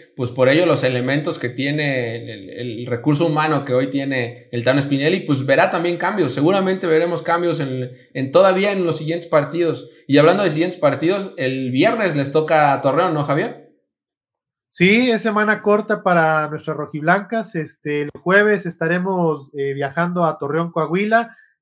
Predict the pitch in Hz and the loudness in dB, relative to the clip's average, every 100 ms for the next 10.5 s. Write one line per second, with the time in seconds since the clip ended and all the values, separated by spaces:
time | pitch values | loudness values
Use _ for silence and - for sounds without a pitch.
0 | - 208 240 254 214 160 156 156 156 156 | -6 -2 0 -2 -2 -2 0 0 -2 -4
1 | 151 151 151 147 170 196 202 190 180 - | -6 -6 -6 -4 2 4 2 -2 -6 -4
2 | 175 165 156 180 180 165 165 147 165 175 | -4 -2 -2 -2 -2 -6 -2 0 2 0
3 | 165 _ _ - 165 - 160 185 202 208 | -2 _ _ -10 -8 -8 -4 0 0 0
4 | 180 170 156 185 190 165 151 180 175 170 | -6 -4 -4 -2 0 0 -2 -6 -8 -6
5 | 175 175 180 180 175 160 143 143 131 151 | -6 -6 -4 -4 -2 -2 -2 -4 -4 -2
6 | 165 165 143 151 160 165 151 139 139 135 | 0 -2 -4 0 2 0 -4 -12 -12 -6
7 | 165 165 165 180 190 196 180 _ _ 156 | -4 -2 0 0 0 -4 -6 _ _ -4
8 | 180 214 220 226 233 190 180 180 190 220 | 0 4 4 4 2 -2 -4 -2 -4 -4
9 | 208 - - 220 226 - 202 185 185 180 | -8 -8 -6 -8 -6 -4 -2 0 -2 -4
10 | 156 175 180 180 | -6 0 2 2